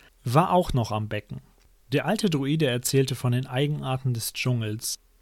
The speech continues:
alten Orten der Mysterien und Unterschlüpfe von mächtigen Magiern. Er erzählte jedoch auch von einer Truhe, die es ermöglichen könnte, den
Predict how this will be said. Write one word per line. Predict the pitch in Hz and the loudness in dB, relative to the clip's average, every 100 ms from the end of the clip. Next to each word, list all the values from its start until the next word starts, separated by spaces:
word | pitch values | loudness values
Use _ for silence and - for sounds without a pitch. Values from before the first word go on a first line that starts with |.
| _ | _
alten | - 151 175 160 - | 0 0 0 -4 -4
Orten | 156 123 139 - 127 123 120 - _ - | -2 0 0 0 0 0 -2 -8 _ 0
der | 127 | 2
Mysterien | 123 120 - - 131 127 113 110 110 110 117 - _ | 2 0 -2 0 2 2 0 -4 -4 -4 -6 -10 _
und | - 127 123 123 - - _ - | -2 0 0 0 -2 -6 _ -4
Unterschlüpfe | 175 208 196 156 - 147 139 - 135 | 0 4 4 2 2 2 2 0 0
von | 131 - 127 123 123 120 - - - | 0 -2 -2 0 0 -2 -6 -10 -2
mächtigen | 123 147 - - 127 123 | 2 2 0 -2 -2 -2
Magiern. | 110 104 101 107 - 104 110 _ _ _ _ _ | -2 -4 -6 -8 -10 -14 -16 _ _ _ _ _
Er | - 139 | -4 -2
erzählte | 123 - 156 143 | -2 4 4 4
jedoch | 135 120 113 - - | 2 2 -2 -4 0
auch | 160 135 - | 2 2 0
von | - 127 117 117 117 120 - _ | -6 -2 0 0 0 -4 -12 _
einer | - 143 147 - | -2 0 0 -2
Truhe, | - - 214 196 147 127 | -6 -2 2 4 4 2
die | 120 131 127 | -2 -4 -2
es | 127 147 | -2 0
ermöglichen | 131 147 - 165 - 143 | 2 2 2 -2 -2 -4
könnte, | - 131 127 127 123 123 - _ - - _ - | 0 0 0 0 -2 -2 -8 _ -20 -20 _ -4
den | 127 123 120 | 0 0 0